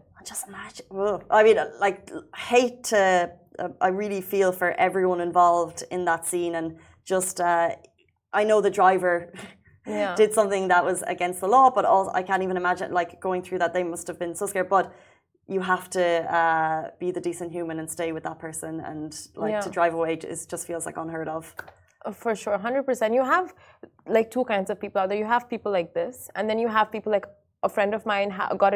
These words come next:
Speaker 2: into a car accident a couple of weeks ago, where she wasn't, like, anywhere near her car, but, like, a garbage truck hit her car and two others. And the driver took up a photocopy of his passport and Emirates I D, left it on their cars, and left his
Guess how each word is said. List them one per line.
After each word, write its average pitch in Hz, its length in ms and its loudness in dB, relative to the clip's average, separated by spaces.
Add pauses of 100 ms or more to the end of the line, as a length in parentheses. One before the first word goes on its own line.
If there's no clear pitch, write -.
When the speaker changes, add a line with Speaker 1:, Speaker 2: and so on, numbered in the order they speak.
Speaker 2:
into 202 240 -2
a 190 60 0
car 190 180 6 (120)
accident 185 500 -2
a - 120 -10
couple 196 240 -2
of 190 140 -8
weeks 208 240 -8
ago, 247 220 0 (480)
where 233 160 6
she 285 180 0
wasn't, 277 380 4
like, 208 180 4 (160)
anywhere 247 300 6
near 208 240 0
her 196 60 2
car, 196 260 6
but, 196 160 4
like, 208 200 0
a - 100 -6
garbage 208 340 4
truck 208 180 0
hit 214 220 -4 (100)
her 220 100 4
car 214 280 0
and 208 120 -4
two 220 140 0
others. 196 540 4 (560)
And 240 200 4
the 247 60 8 (160)
driver 254 640 4
took 247 140 4
up 240 180 2
a 196 320 6
photocopy 240 500 2
of 196 160 0
his - 220 -6
passport 208 540 0
and 196 120 0
Emirates 214 380 -2
I 185 140 2
D, 196 160 -4
left 202 260 -2
it 233 60 -2
on 214 140 0
their 196 120 2
cars, 196 560 2
and 202 160 -2
left 202 220 0
his 208 180 -4